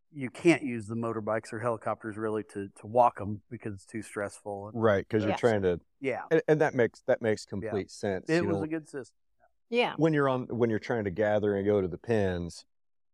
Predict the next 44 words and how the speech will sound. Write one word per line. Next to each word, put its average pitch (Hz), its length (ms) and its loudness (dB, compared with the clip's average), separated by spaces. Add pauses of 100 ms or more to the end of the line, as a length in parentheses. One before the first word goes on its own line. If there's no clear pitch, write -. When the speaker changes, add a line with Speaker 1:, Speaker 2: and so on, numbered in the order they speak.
(480)
Speaker 2:
yeah, 160 180 6
there's 135 220 4
some 110 100 -8
stress 127 360 0
level 101 240 4
management 101 560 -2
that 87 180 -12
you 95 60 -8
need 101 140 -2
to 90 60 -6
be 85 100 -4
doing. 113 280 0
But 98 120 4
as - 80 -8
soon 190 160 -2
as 143 120 0
Speaker 1:
Yeah. - 20 -10
Speaker 2:
they 143 120 2
get 135 200 2
in 110 60 -6
the 98 60 -6
pins 117 320 -2
and 101 160 -4
get 92 160 -2
in 95 80 -12
confinement, 95 580 -4
especially 117 560 0
cattle 107 420 0
that 92 120 -2
are 90 100 -2
in 90 120 -4
confinement 90 680 -8 (140)
Speaker 1:
Yeah. 98 220 -6 (640)
Speaker 2:
once 98 300 -2
a 110 60 0
year, 107 640 2
once 117 340 0
Speaker 1:
Yeah. - 20 2
Speaker 2:
every 117 320 4
other 120 300 4
year, 120 540 4
Speaker 3:
Right. - 140 -14
Speaker 2:
like 98 220 4
Speaker 1:
Or - 80 -10